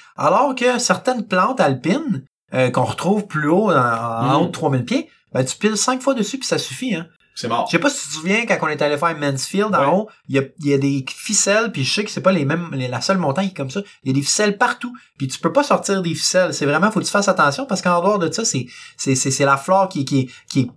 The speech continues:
Speaker 1: protégée, puis
Speaker 2: Ouais,
Speaker 1: tu sais,
Speaker 2: c'est un genre de lichen, une mousse.
Speaker 1: Exactement, c'est
Speaker 2: C'est
Speaker 1: très fragile.
Speaker 2: C'est extrêmement fragile parce que, justement, c'est tellement aride là-bas, le climat, le vent, tout ça, que, ben, la, la plante est, justement, est fragile à se faire frotter
Speaker 1: Ouais,
Speaker 2: dessus par une
Speaker 1: exactement.
Speaker 2: botte.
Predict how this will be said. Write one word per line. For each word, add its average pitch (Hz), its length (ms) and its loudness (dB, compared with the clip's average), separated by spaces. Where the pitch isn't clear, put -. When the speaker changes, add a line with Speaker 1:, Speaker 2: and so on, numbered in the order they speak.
Speaker 1:
protégée, 143 840 0
puis 143 180 -2
Speaker 2:
Ouais, 160 140 2
Speaker 1:
tu 156 60 0
sais, 156 80 0
Speaker 2:
c'est 160 80 2
un 156 80 2
genre 220 180 2
de 185 80 2
lichen, 139 420 -2
une 139 160 0
mousse. 170 580 -2
Speaker 1:
Exactement, 127 540 -2
c'est 131 140 -2
Speaker 2:
C'est 147 80 0
Speaker 1:
très 139 180 4
fragile. 131 420 0
Speaker 2:
C'est 156 200 0
extrêmement 180 420 2
fragile 185 320 2
parce - 160 0
que, 156 360 -2
justement, 165 420 0
c'est - 160 -2
tellement 156 300 2
aride 131 400 -2
là-bas, 143 280 0
le 151 120 0
climat, 131 360 -4
le 131 120 2
vent, 127 260 -2
tout - 100 -10
ça, 160 60 0
que, 107 380 -2
ben, 101 320 0
la, 95 180 6
la 98 140 2
plante 131 300 0
est, 95 160 -4
justement, 98 220 -4
est 95 80 -2
fragile 107 400 -2
à 110 100 2
se - 100 -4
faire 101 160 2
frotter 107 280 -2
Speaker 1:
Ouais, 120 100 2
Speaker 2:
dessus - 180 -4
par 135 100 2
une 131 120 4
Speaker 1:
exactement. 110 260 0
Speaker 2:
botte. 110 100 -12